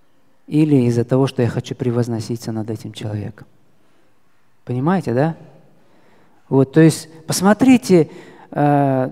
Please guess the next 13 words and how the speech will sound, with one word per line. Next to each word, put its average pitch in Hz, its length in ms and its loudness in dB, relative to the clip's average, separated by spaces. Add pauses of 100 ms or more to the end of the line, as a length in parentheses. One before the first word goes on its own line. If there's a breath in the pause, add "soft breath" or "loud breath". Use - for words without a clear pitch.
(100)
давайте 214 380 4
будем 196 240 4
смотреть 196 460 2
на 180 120 2
свое 185 280 4
сердце, 175 480 2
прежде 131 300 -2
чем 135 200 -4
кого-то 131 400 -2
обличить. 127 540 -4 (880)
На 143 100 -4
свое 180 240 0
сердце. - 440 -4